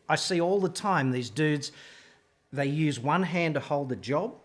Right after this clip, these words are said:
right? So they've got one hand holding the job out here like this, and they've got the other hand on the grinder. It puts their head in the plane of rotation, which is cardinal sin number two or something. And then if the disc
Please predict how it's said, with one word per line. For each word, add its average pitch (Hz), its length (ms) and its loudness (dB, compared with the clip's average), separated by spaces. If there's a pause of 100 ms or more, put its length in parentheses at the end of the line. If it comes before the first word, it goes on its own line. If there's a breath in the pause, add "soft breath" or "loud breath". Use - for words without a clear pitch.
right? 190 200 -4
So - 80 -8
they've 131 100 -4
got 123 120 -4
one 190 200 0
hand 180 260 -2
holding 170 280 -2
the 131 60 -2
job 151 260 0
out 131 180 2
here 147 140 -2
like 127 240 0
this, 151 300 -2 (100)
and 139 100 -2
they've 135 120 0
got 127 160 2
the 139 60 0
other 151 160 0
hand 139 280 -2
on 120 80 -2
the 110 80 -8
grinder. 143 540 0 (260 loud breath)
It 131 160 -4
puts - 280 -2
their 139 180 2
head 160 340 -2 (460)
in 202 220 4
the 170 80 4
plane 156 400 -2
of 123 120 -4
rotation, 127 720 -2
which 131 200 -4
is 117 100 -10
cardinal 139 440 -2
sin 131 300 -2
number 120 260 -2
two 139 240 -4
or 127 120 -2
something. 113 440 -8 (380 loud breath)
And 165 160 0
then 175 280 2 (220)
if 240 180 -2
the 240 80 -2
disc 165 380 -2